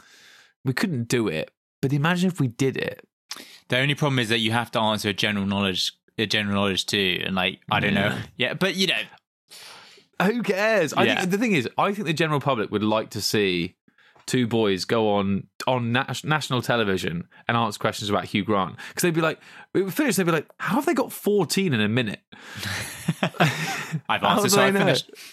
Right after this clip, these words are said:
Speaker 1: Yeah, yeah,
Speaker 2: No, I
Speaker 1: exactly.
Speaker 2: started, so I
Speaker 1: Class.
Speaker 2: finished.
Speaker 1: There you go.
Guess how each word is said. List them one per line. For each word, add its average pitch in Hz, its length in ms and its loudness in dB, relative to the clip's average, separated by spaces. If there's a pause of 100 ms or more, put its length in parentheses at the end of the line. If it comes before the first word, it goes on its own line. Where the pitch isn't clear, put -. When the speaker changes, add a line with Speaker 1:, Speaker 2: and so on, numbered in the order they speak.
(420)
Speaker 1:
Yeah, 147 340 2
yeah, 151 160 2
Speaker 2:
No, 135 60 4
I 98 160 2
Speaker 1:
exactly. - 20 0
Speaker 2:
started, 127 300 0
so - 60 -2
I - 40 -2
Speaker 1:
Class. 95 400 0
Speaker 2:
finished. - 520 -16
Speaker 1:
There 101 120 2
you 95 100 2
go. 107 280 2